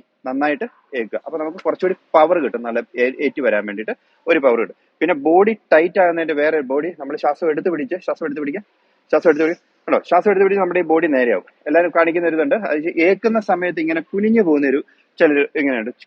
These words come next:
കുനിഞ്ഞു പോകുന്നത്. അത് വെയിറ്റ് കൂടുതലൊക്കെയാണ് നമ്മുടെ മുമ്പിലേക്ക് വീഴും. അപ്പൊ ആ മുമ്പോട്ട് കുനിഞ്ഞു പോകാതെയൊക്കെ ഇരിക്കും. നമുക്ക് നേരെ തന്നെ ശ്വാസം, ബോഡി ടൈറ്റ് ആണെങ്കിൽ നേരെ തന്നെ ഏക്കാൻ പറ്റും. ഇനി അടുത്തായിട്ട് ബോഡി, ഏ, സോറി, നമുക്ക് ബാർ തിരിച്ചു വെക്കുവാണ്. ബാർ തിരിച്ചു വെക്കുന്നത് എങ്ങനെയാണെന്ന് വെച്ചിട്ടുണ്ടെങ്കിൽ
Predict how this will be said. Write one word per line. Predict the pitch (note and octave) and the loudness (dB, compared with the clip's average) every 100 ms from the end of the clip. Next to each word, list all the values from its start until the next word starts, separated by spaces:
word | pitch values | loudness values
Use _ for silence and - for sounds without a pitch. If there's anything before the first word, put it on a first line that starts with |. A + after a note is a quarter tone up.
| - | -6
കുനിഞ്ഞു | F#3 F#3 | -4 -2
പോകുന്നത്. | A2+ G#2 | -4 -2
അത് | C#3 | 0
വെയിറ്റ് | D3 F3+ | 0 0
കൂടുതലൊക്കെയാണ് | E3+ E3 E3+ E3+ | 0 -2 -2 -2
നമ്മുടെ | D#3+ D#3+ | -2 -4
മുമ്പിലേക്ക് | C#3+ D#3 F3 D#3+ A2+ | -2 -2 -2 -2 -4
വീഴും. | G2+ - _ _ | -8 -14 _ _
അപ്പൊ | C3+ D#3+ | -2 0
ആ | E3 | 0
മുമ്പോട്ട് | D#3 D3+ F3+ F3+ | -2 -2 -2 -2
കുനിഞ്ഞു | E3+ F#3+ E3 | -4 -4 0
പോകാതെയൊക്കെ | E3 E3+ D#3+ C3+ | 4 4 2 -4
ഇരിക്കും. | A#2+ G#3 - - | -6 -6 -8 -12
നമുക്ക് | B2+ D3 B2+ | -8 -6 -4
നേരെ | B2 D3 F#3 F#3 | -2 0 0 0
തന്നെ | C3 D#3 - | -2 -6 -6
ശ്വാസം, | - B2+ D#3 C#3+ - | -6 -6 -8 -12 -6
ബോഡി | C#3 C#3 | -4 -2
ടൈറ്റ് | B2 B2+ | -2 -2
ആണെങ്കിൽ | B2+ C3+ F#3 - _ - | -4 -6 -8 -14 _ -6
നേരെ | C#3 D#3+ D3+ | -2 0 0
തന്നെ | B2 G#2+ - _ - | -2 -6 -10 _ -2
ഏക്കാൻ | C3+ A#2+ | 0 -2
പറ്റും. | F#2+ _ _ _ _ - | -4 _ _ _ _ -4
ഇനി | G3 F3 | 0 0
അടുത്തായിട്ട് | C3+ B2+ A#2 G#3 _ A2+ | 2 0 0 -4 _ -2
ബോഡി, | C3+ D3 A3+ _ _ | 2 2 0 _ _
ഏ, | D3 A#2+ A#2+ | -2 -2 -2
സോറി, | C3 G#2 _ _ - | -4 -4 _ _ -2
നമുക്ക് | C#3+ D3 A#3 - _ _ - C#3 | 0 0 -4 -6 _ _ -4 4
ബാർ | D3 E3+ A3 - | 6 6 2 -4
തിരിച്ചു | F#3+ G#3 D#3 | -4 -2 -2
വെക്കുവാണ്. | A2+ F2 - _ _ - | -2 -8 -10 _ _ 0
ബാർ | D#3+ E3+ | 2 4
തിരിച്ചു | D#3+ D3 | 0 -2
വെക്കുന്നത് | F3 D3 C#3+ | -2 -2 -4
എങ്ങനെയാണെന്ന് | C3+ C3 A#2+ | -4 -8 -10
വെച്ചിട്ടുണ്ടെങ്കിൽ | A#2+ A#2+ C3 | -10 -6 -6